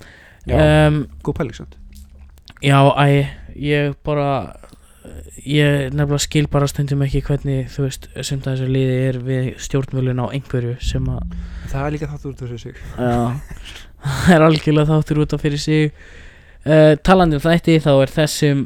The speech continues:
Speaker 2: að ljúka.
Speaker 1: Já.
Speaker 2: Eh, það er geggjaður þáttur í næstu viku.
Speaker 1: Guð minn góður, já. Það er veisla.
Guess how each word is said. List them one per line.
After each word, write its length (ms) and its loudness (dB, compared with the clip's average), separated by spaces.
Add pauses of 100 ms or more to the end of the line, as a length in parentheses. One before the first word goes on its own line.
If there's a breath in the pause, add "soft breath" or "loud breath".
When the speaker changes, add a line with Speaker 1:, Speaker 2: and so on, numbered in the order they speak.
(120)
Speaker 2:
að 280 0
ljúka. 340 4 (220)
Speaker 1:
Já. 160 -8 (500)
Speaker 2:
Eh, 380 -6 (1120)
það 260 0
er 120 0 (240)
geggjaður 400 2
þáttur 260 0
í 140 -2
næstu 340 -2
viku. 180 -2
Speaker 1:
Guð 140 -12
minn 140 -18
góður, 260 -14
já. 80 -10 (960 soft breath)
Það 80 -12
er 80 -10
veisla. 220 -16